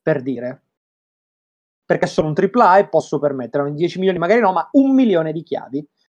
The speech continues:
Steam avrà a disposizione un milione di chiavi che farà girare. Il piccolo sviluppatore, quante chiavi potrà vendere a Steam? Quanto sarà interessante per Steam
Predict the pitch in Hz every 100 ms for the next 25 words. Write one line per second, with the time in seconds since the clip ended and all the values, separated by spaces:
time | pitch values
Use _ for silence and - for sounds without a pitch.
0 | _ - - - 285 311 185 135 151 -
1 | 165 170 208 160 147 254 214 175 156 156
2 | 139 135 143 143 113 151 277 330 - 262
3 | 143 143 165 117 131 147 _ _ _ _
4 | - 262 - 302 - 202 170 - 170 160
5 | 170 165 143 123 135 180 _ 175 165 180
6 | - 220 214 220 202 180 214 240 156 139
7 | 127 - - 135 120 123 131 - 214 214
8 | 214 220 220 240 175 156 143 147 143 143
9 | - 165 147 139 143 147 135 _ 170 139
10 | 135 131